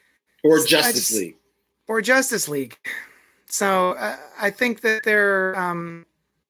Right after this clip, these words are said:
Speaker 2: shying away from doing this, the, the B and C t-, tier characters. And of course, you know, Teen Titans Academy came out this week, so that proves me a little bit wrong, right? But I think overall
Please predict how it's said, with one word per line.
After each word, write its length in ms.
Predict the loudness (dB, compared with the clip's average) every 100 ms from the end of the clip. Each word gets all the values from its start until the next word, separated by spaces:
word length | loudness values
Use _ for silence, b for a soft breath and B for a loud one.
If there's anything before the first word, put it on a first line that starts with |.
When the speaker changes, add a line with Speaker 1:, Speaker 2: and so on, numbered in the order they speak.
| _
Speaker 2:
shying 440 | -6 0 4 4 4
away 360 | 4 4 2
from 640 | 0 -2 0 2 0 -6 -12 _ _ _ -10
doing 580 | -4 0 2 0 -4 -10 _ _ _ _ _ -4
this, 260 | -2 -2
the, 260 | -2 -2 -2
the 140 | -4 -4
B 240 | -2 0
and 140 | 0 -2
C 440 | -2 -2 0 -2
t-, 320 | -6 -10 -10
tier 320 | -8 -2 0
characters. 480 | 2 2 2 -2 -4 B B B 2
And 100 | 2
of 60 | 4
course, 160 | 2
you 80 | 4
know, 120 | 2
Teen 260 | 2 2 4
Titans 260 | 4 2
Academy 320 | 4 4 4 2
came 160 | 2
out 120 | 2 0
this 140 | 0
week, 200 | -2 -2
so 100 | 0
that 160 | 2 2
proves 240 | 0 -2
me 140 | 0 -2
a 100 | 0
little 140 | -2
bit 120 | -2 -2
wrong, 280 | -4 -4
right? 300 | 0 0 0 -6 b b
But 100 | 2
I 80 | 4
think 220 | 2 2
overall 760 | 2 4 4 4 4 4 0